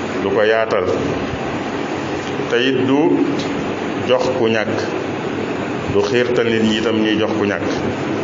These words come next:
Yàlla ne kooku ku weddi la, benn ñu ne daa weddi diine, wala daa weddi fay gi nga xam ne Yàlla da koy fay nit ñi ëllëg seeni jëf.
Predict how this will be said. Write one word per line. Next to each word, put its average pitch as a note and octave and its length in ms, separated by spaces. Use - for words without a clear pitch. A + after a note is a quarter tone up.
Yàlla G#2 240
ne G#2 160
kooku A2 400
ku G#2 80
weddi G#2+ 360
la, A2+ 140
benn G#2 220
ñu G#2 100
ne G#2 80
daa G2+ 180
weddi G#2+ 280
diine, G#2 400
wala G2 180
daa G2+ 180
weddi G#2 420
fay A2+ 220
gi A2 100
nga A2+ 100
xam A2+ 180
ne G#2 80
Yàlla G#2 220
da G2+ 80
koy G2+ 160
fay G2+ 180
nit G2+ 160
ñi G2 80
ëllëg F#2+ 180
seeni F#2+ 300
jëf. F2 220